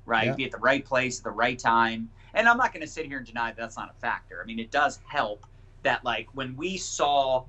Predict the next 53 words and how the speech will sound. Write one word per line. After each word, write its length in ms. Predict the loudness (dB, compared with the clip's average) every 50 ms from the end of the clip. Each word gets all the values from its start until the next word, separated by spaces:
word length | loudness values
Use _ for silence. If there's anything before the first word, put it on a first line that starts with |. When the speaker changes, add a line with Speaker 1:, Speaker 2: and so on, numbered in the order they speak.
| -10 -20 -20 -20 -20 -8 -2
Speaker 1:
uh, 160 | 0 0 0 0
the 100 | -4 -8
changes 560 | -10 -8 -6 -4 -4 -4 -4 -6 -8 -8 -6
in 80 | -4
the 80 | -6 -4
profession 640 | -2 -4 -2 2 4 4 4 4 2 0 -4 -2 0
where 140 | 0 -2 -2
more 340 | -2 -6 -4 -2 0 0
people 320 | -2 -2 -6 -8 -6 -6 -6
were 120 | -6 -6
using 360 | -6 -4 -4 -4 -4 -4 -6
social 420 | -4 0 4 4 4 4 4 0 -2
media, 480 | 0 0 0 0 2 6 6 8 8
we 180 | 6 6 4 6
were 100 | 6 6
one 160 | 6 6 4
of 40 | 4
the 60 | 2
Speaker 2:
Yeah. 80 | 2 2
Speaker 1:
first 300 | 4 4 2 2 4 6
ones 560 | 8 8 8 8 4 0 -4 -8 -8 -8 -10 -12 -10
Speaker 2:
Yep. 180 | -8 -8 -6 -6
Speaker 1:
to 100 | -2 0
really 240 | 0 2 0 0 -2
capitalize 760 | -6 -6 -2 0 2 2 2 2 2 4 4 4 4 0 -4
on 80 | -12
social 380 | -8 -4 -4 -4 -4 -4 -6 -10
media. 280 | -10 -6 -4 -2 -2
Like, 160 | -2 -2 -2 -4
you 120 | 0 2
know, 100 | 2 2
Danelle 300 | 2 2 2 2 2 2
Delgado, 600 | 0 2 2 2 2 2 2 -2 -4 -6 -12 -16 -16 -12
Speaker 2:
Yeah. 180 | -10 -8 -6 0
Speaker 1:
right? 200 | 2 4 4 4 2
I 100 | 0 -2
remember 340 | -2 -2 -2 -2 -2 -4 -4
when 160 | -4 -4 0
Nadia 480 | 2 4 4 4 4 2 0 -4 -4 -2
got 240 | -2 -2 -2 -4 -6
her 160 | -8 -8 -8
to 100 | -10 -12
do 220 | -14 -14 -12 -10
her 220 | -8 -6 -6 -6 -6
very 320 | -6 -6 -4 -4 -4 -6
first 360 | -6 -6 -4 -4 -4 -2 -2
video. 480 | -4 -6 -6 -8 -10 -8 -6 -6 -6 -8 -14 -16 -10
Speaker 2:
Yeah. 200 | -6 -4 -4 -2
Speaker 1:
You 40 | 0
probably 280 | 2 4 4 4 4 2
know 120 | -2 0
Bob 360 | 4 6 8 8 8 6 4
Hyland, 540 | 0 2 4 4 4 2 0 -8 -10 -12 -12